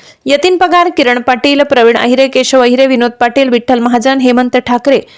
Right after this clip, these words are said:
प्रवीण सावंत, अशोक पवार, सतीश कापडणीस, युवराज देवरे, संतो-, सुभाष शिंदे, अंताजी कोर, मयूर नेरकर, बीएस भांबरे, पंडित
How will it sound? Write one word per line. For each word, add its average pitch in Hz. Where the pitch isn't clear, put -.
प्रवीण 294
सावंत, 302
अशोक 294
पवार, 277
सतीश 254
कापडणीस, 262
युवराज 240
देवरे, 233
संतो-, 233
सुभाष 240
शिंदे, 247
अंताजी 233
कोर, 247
मयूर 233
नेरकर, 233
बीएस 330
भांबरे, 320
पंडित 254